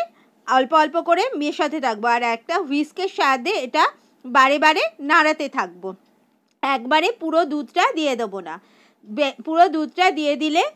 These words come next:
ময়দাটা লাম্প হয়ে যাবে। ম-, এইভাবে পুরোটা দুধটা আস্তে আস্তে দিয়ে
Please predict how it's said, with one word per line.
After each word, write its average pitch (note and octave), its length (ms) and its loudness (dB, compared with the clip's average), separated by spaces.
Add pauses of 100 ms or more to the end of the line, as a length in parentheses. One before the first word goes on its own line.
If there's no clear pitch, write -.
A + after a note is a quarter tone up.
(160)
ময়দাটা C4+ 540 2
লাম্প D4+ 340 4 (120)
হয়ে A3 160 0
যাবে। F3+ 280 -10 (420)
ম-, C4+ 240 -6 (160)
এইভাবে D#4+ 440 0 (120)
পুরোটা E4 440 2 (220)
দুধটা C#4 400 -4
আস্তে C4+ 280 0
আস্তে D4+ 280 -4
দিয়ে C#4+ 320 -4